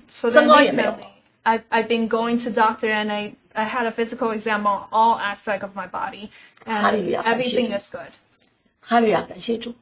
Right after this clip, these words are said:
Speaker 1: Hallelujah, thank the Lord.
Speaker 2: 弟兄姊妹，如果你今天还是活在纠结里，活在苦难里，活在这个痛苦里，一定，一定要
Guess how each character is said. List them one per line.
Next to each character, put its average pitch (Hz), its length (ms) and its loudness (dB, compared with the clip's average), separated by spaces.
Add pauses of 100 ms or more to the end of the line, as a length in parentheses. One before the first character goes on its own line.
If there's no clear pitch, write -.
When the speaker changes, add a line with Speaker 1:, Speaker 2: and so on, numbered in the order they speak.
(120)
Speaker 1:
Hallelujah, 220 540 -2
thank 208 280 -10
the 196 100 -10
Lord. 190 300 -14 (240)
Speaker 2:
弟 196 100 -6
兄 208 180 2
姊 - 140 -6
妹， 202 160 -10 (380)
如 254 100 6
果 349 140 8
你 214 120 2
今 302 200 -4
天 302 140 8
还 285 220 4
是 254 220 2 (120)
活 208 140 4
在 247 140 4
纠 349 360 4
结 214 180 2
里， 214 100 0
活 220 240 4
在 285 120 8
苦 226 280 0
难 285 240 8
里， 202 60 2
活 214 260 4
在 - 180 6 (680)
这 349 100 2
个 311 80 0
痛 320 320 4
苦 240 100 8
里， 208 300 4 (200)
一 185 260 -4
定， 262 320 2
一 190 100 -4
定 240 160 0
要 202 160 4